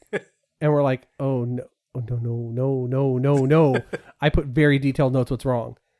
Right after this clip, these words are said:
Speaker 2: And she's like, "Oh, no, I just got a call from dispatch just saying to come in 'cause your bathroom needed a cleaning."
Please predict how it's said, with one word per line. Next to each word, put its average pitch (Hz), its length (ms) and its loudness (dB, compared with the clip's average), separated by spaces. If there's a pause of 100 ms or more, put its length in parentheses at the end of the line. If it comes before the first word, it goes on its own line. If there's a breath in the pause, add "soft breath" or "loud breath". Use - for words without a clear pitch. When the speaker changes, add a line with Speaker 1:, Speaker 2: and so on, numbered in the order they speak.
(300)
Speaker 2:
And 151 100 0
she's 165 160 -4
like, 165 240 0
"Oh, 233 160 6
no, 220 160 6
I 208 80 6
just 220 140 -2
got 202 120 2
a 185 40 0
call 180 160 -2
from 170 160 -4
dispatch 170 380 -2
just 175 120 -6
saying 175 140 0
to 170 60 -2
come 180 180 0
in 170 80 2
'cause 165 160 0
your 165 80 0
bathroom 165 260 0
needed 175 220 2
a - 20 -2
cleaning." 175 460 2